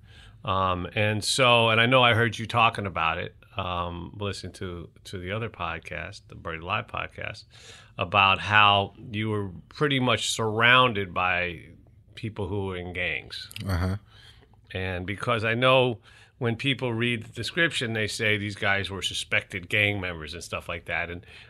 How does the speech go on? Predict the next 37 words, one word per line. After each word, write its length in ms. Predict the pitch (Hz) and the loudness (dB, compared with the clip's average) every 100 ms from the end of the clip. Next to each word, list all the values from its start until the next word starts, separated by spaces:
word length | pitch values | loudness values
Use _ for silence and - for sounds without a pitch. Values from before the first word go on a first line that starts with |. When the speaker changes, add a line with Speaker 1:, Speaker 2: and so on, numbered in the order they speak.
| - | -8
Speaker 1:
I 60 | |
think 220 | 135 269 - | -2 -2 0
for 100 | 156 | 2
a 60 | |
lot 240 | 131 143 143 | 6 6 4
of 80 | |
people, 340 | - 135 127 120 | 0 -2 -2 -2
they 140 | 120 | 0
say, 220 | 113 123 | -2 -2
"Whoa, 500 | 123 190 220 180 117 113 | -2 -2 0 2 2 2
well, 240 | 127 104 | 2 2
this 160 | 151 - | 0 -2
guy 180 | 101 | -2
doesn't 220 | 104 101 98 | -2 -4 -2
sound 220 | 117 104 | 0 2
like 100 | 95 | 0
such 180 | 107 104 | -6 -8
a 60 | |
good 240 | 98 101 113 | -6 -4 4
guy." 260 | 156 120 | 6 6
But 380 | 98 123 127 - _ - - - _ - | 4 6 6 4 _ -20 -20 -20 _ 0
in 200 | 143 127 | 0 2
fact, 500 | - 214 233 165 - 127 | 4 8 8 8 4 2
that's 240 | 165 202 | 2 4
a 80 | 156 | 2
very 340 | 139 156 139 | 6 6 4
nuanced 720 | 120 131 143 123 107 98 - | 4 4 6 6 4 0 -4
situation, 800 | - 110 98 101 92 80 - 67 | -6 -4 -4 -4 -4 -4 -8 -8
right? 260 | 95 104 101 | -2 0 0
Because 680 | 107 - 117 110 107 101 - - - - _ - _ | -8 -2 2 2 0 -4 -10 -20 -20 -20 _ -20 _
you 280 | - 151 202 | -6 0 4
really 340 | 185 175 165 | 6 6 6
didn't 340 | 120 147 135 117 | 6 4 6 4
have, 240 | 135 127 | 6 6
and 80 | 123 | 4
I 40 | |
thought 100 | 135 | 4